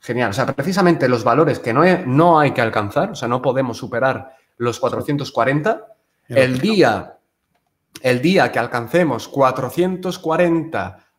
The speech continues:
Speaker 1: partes por millón volumétrico globales, es decir, que la media de todo el aire que hay en, en la Tierra circulando y demás tenga esa concentración de cuatrocientos cuarenta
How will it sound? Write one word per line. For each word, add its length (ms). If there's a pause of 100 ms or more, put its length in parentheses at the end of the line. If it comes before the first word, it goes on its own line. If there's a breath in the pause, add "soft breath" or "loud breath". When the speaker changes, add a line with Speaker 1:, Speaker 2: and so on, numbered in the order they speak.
Speaker 1:
partes 760 (220)
por 200
millón 320
volumétrico 880
globales, 1400
es 120
decir, 340
que 140
la 160
media 680 (460)
de 240
todo 300
el 60
aire 440
que 160
hay 260
en, 680 (680)
en 160
la 100
Tierra 540
circulando 880 (200)
y 80
demás 640 (220)
tenga 440
esa 180
concentración 760
de 80
cuatrocientos 520
cuarenta 680